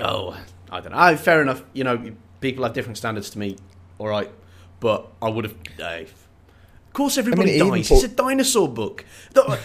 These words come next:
Speaker 1: and the
Speaker 2: <laughs>
Speaker 1: dinosaurs and the humans lived happily ever after in their bizarre social experiment. Of course, that's not gonna be the book.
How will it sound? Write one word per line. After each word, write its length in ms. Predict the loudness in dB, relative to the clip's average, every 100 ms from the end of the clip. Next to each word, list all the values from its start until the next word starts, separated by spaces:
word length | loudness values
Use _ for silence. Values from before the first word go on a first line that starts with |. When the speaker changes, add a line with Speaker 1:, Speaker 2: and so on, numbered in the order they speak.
| 2
Speaker 1:
and 180 | 4 4
the 60 |
Speaker 2:
<laughs> 160 | 2 2
Speaker 1:
dinosaurs 480 | 2 2 4 6 6
and 80 | 4
the 40 | -2
humans 460 | -2 -2 0 0
lived 160 | 0 2
happily 340 | 0 2 2
ever 180 | 4 4
after 300 | 2 0 2
in 140 | 2
their 140 | 2 0
bizarre 460 | -2 -2 0 0 0
social 340 | -4 -4 -8
experiment. 500 | -6 -4 -4 -6 -12
Of 100 | 2
course, 220 | 8 8 6
that's 180 | -2
not 120 | -2 -4
gonna 120 | -6
be 120 | -6
the 80 | -6
book. 460 | -8 -10 -12 -14